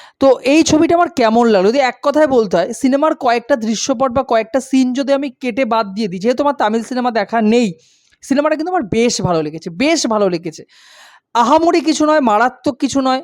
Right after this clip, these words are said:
আমি recently শ্রীকান্ত দেখলাম বা ময়দান দেখেছি, আহ, বায়োগ্রাফিক্যাল ফিল্ম এবছরে অনেক, বেশ কয়েকটা দেখেছি আর কি। তো তার মধ্যে বেস্ট সিনেমা নয়, কিন্তু সিনেমাটার মধ্যে কিন্তু পোটেনশিয়াল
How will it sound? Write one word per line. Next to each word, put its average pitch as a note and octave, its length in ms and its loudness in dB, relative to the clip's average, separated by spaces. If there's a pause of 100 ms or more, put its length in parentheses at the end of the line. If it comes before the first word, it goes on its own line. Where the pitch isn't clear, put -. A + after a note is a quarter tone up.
(100)
আমি G#3 280 -2
recently A#3+ 440 -4
শ্রীকান্ত B3+ 480 -2
দেখলাম A#3+ 380 0 (240)
বা E3+ 240 2
ময়দান G3+ 500 -2
দেখেছি, A3+ 420 -4
আহ, G3 240 -8
বায়োগ্রাফিক্যাল G#3 580 -2
ফিল্ম A3 200 -4
এবছরে G#3+ 400 -2
অনেক, A3 280 -4
বেশ B3+ 200 -2
কয়েকটা A#3+ 280 0
দেখেছি G#3+ 360 -2
আর F#3 120 0
কি। A#3+ 120 -12 (380)
তো A#3 80 0
তার B3+ 320 2
মধ্যে F4 280 -2
বেস্ট C#4+ 300 0
সিনেমা C4 280 0
নয়, A3 200 -2 (360)
কিন্তু C#4+ 200 2
সিনেমাটার C#4 440 0
মধ্যে D4 140 -4
কিন্তু D4 160 -4
পোটেনশিয়াল B3 640 -2